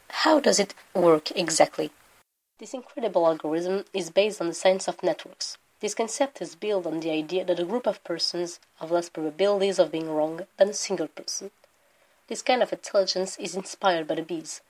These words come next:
more precisely by a swarm of bees. The science of swarms already proves itself. A swarm composed by fourteen unprofessional cinephiles predicted the result of the Oscars and had ninety-four percent right answers,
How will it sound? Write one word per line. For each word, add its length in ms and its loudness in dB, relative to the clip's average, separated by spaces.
more 100 0
precisely 640 -2
by 160 0
a 60 2
swarm 340 0
of 140 -8
bees. 300 -10
The 80 -6
science 360 4
of 140 -4
swarms 540 4
already 300 2
proves 340 -8
itself. 480 -16
A 80 2
swarm 380 8
composed 440 0
by 120 0
fourteen 460 -2
unprofessional 680 0
cinephiles 800 0
predicted 420 -4
the 100 -4
result 380 0
of 120 -4
the 80 -2
Oscars 460 -2
and 100 -2
had 280 -2
ninety-four 560 -2
percent 580 -4
right 280 2
answers, 520 -2